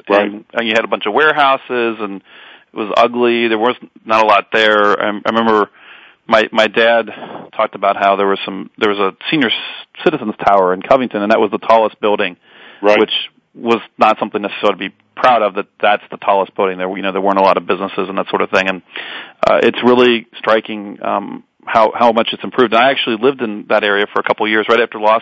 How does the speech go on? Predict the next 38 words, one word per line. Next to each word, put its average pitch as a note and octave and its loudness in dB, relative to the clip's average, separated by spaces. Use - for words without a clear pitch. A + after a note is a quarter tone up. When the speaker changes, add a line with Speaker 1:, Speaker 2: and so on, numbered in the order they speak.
Speaker 2:
school, G2+ -8
I A2 4
had A#2 4
a G#2+ 0
condo G#2+ 2
in, G#2 0
uh, G2+ 4
at - 0
Riverside A2 2
Plaza, A2 2
and A#2+ -8
so B2+ 2
it A#2+ 2
was - -8
kind A#2+ 2
of A#2 -4
fun A#2 2
and, G#2+ -6
and G#2+ -4
being A#2+ 0
able G#2+ -2
to G2+ -6
be A2 -2
down G#2 0
there, G2+ -2
and G2+ -16
I - -6
had A2+ 2
a G#2 2
lot A2 4
of - -4
fun A2 0
down G2 0
there. F#2 -6
Speaker 1:
Well, B2+ 4
Speaker 2:
Uh, F#2+ 0
Speaker 1:
you D3 2
know C#3 0